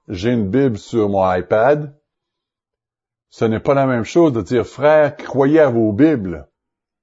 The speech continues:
et de montrer mon iPad. Ce n'est pas la même chose comme si j'utilisais mon téléphone, frère. Croyez-vous à vos Bibles ? Mais mes frères, si vous ne croyez pas vos Bibles,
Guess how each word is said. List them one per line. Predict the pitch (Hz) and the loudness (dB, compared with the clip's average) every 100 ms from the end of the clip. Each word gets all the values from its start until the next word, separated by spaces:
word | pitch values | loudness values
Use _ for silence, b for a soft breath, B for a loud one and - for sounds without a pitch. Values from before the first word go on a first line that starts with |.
| _ - | _ -2
et | 113 | 0
de | 110 110 | 2 2
montrer | 107 107 101 135 | 2 -2 -2 -2
mon | 120 107 101 | -2 -2 -2
iPad. | 98 135 139 117 76 69 _ _ _ _ _ _ _ _ _ _ _ _ | -2 0 0 0 -4 -14 _ _ _ _ _ _ _ _ _ _ _ _
Ce | - | -4
n'est | 135 | 0
pas | 139 160 | 2 2
la | 156 | 2
même | 135 110 | 0 -2
chose | - 156 151 139 - - _ _ - | 2 4 6 4 0 -18 _ _ -2
comme | 131 123 | 0 0
si | - 143 | -2 0
j'utilisais | 131 151 120 113 156 | 0 0 -2 0 0
mon | 135 110 | 0 0
téléphone, | 147 127 - 165 165 120 | 2 2 2 0 0 -2
frère. | - 110 107 110 - _ _ _ _ _ | -2 2 2 0 -6 _ _ _ _ _
Croyez-vous | - 151 147 143 127 160 151 | 0 4 6 4 4 2 2
à | 110 | 2
vos | 110 120 | 2 0
Bibles ? | 135 185 147 92 82 _ _ _ _ | 2 2 2 -6 -14 _ _ _ _
Mais | 113 120 | -4 -2
mes | 123 | -2
frères, | - 156 160 143 | -2 2 2 0
si | - 160 | -4 -2
vous | 147 | 0
ne | 123 | 0
croyez | - - 165 151 139 | -2 -2 2 2 0
pas | - 196 196 | 0 2 2
vos | 131 | 2
Bibles, | 101 104 87 76 | 2 0 -2 -6